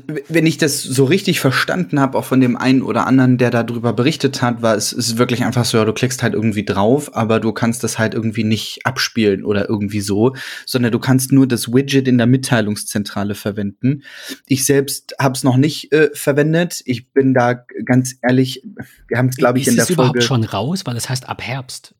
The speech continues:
Speaker 1: Äh, nee, aber es gab halt schon irgendwie den einen oder anderen Screenshot zu sehen.
Speaker 2: Ah, okay.
Speaker 1: Ähm, und d-, da war das halt wirklich so, dieses wäre nur darüber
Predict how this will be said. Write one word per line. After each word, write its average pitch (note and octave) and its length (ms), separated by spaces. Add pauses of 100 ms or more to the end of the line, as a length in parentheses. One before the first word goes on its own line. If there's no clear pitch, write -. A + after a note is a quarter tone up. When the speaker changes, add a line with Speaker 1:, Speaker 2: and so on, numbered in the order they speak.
(240)
Speaker 1:
Äh, C3+ 280
nee, C#3 280
aber C3 440
es C3 140
gab C#3+ 240
halt C3 160
schon C3+ 180
irgendwie C3 280
den B2 140
einen C3+ 160
oder B2+ 100
anderen B2 180
Screenshot C3+ 480
zu A#2 140
sehen. A2 500 (280)
Speaker 2:
Ah, C3+ 160 (120)
okay. - 80
Speaker 1:
Ähm, B2 300
und C3 420
d-, - 140
da A#2+ 240
war B2 100
das B2 160
halt A#2+ 160
wirklich B2+ 280
so, B2+ 120
dieses A#2 380
wäre B2+ 240
nur B2+ 180
darüber A2+ 380